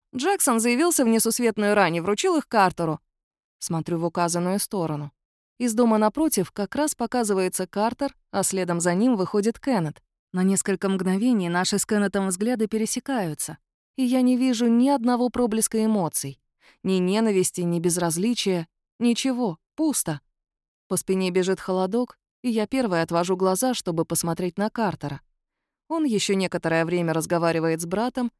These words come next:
после чего старший Стрэндж возвращается в дом, а Картер направляется к нам. Украдкой выдыхаю от облегчения.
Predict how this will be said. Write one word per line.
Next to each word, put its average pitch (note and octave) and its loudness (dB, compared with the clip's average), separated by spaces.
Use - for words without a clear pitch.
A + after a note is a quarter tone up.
после C4 -2
чего A#3+ 0
старший A3+ -2
Стрэндж C4 -2
возвращается F#3 0
в F3 -6
дом, B3+ -2
а F#3 -4
Картер C4 -4
направляется F3+ -2
к - -12
нам. D#3 -2
Украдкой E3+ -2
выдыхаю E3+ 0
от D#3+ -4
облегчения. D#3+ -4